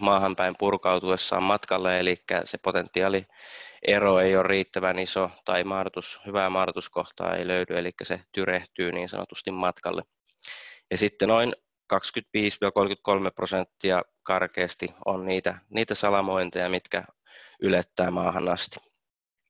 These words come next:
Ja tässä, tässä suojaustarkastelussa keskitytään niin, nimenomaan juuri tuohon kahteenkymmeneenviiteen viiva kolmeenkymmeneenkolmeen prosenttiin, että muut, muut salamoinnit ei niinku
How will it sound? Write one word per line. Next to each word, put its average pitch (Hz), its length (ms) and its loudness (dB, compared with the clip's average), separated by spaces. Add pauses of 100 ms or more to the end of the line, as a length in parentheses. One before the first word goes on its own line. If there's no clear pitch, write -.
(360)
Ja 92 220 4 (100)
tässä, 92 360 2 (300)
tässä 101 260 0
suojaustarkastelussa 98 1080 2
keskitytään 95 640 2
niin, 95 180 2 (400)
nimenomaan 92 520 2
juuri 92 240 0
tuohon 90 260 0 (520)
kahteenkymmeneenviiteen 92 1400 2
viiva 90 240 2
kolmeenkymmeneenkolmeen 90 1120 -2
prosenttiin, - 560 -4
että - 180 -6
muut, 92 260 0
muut 101 360 0 (260)
salamoinnit 98 600 4
ei 92 180 2
niinku 92 400 -6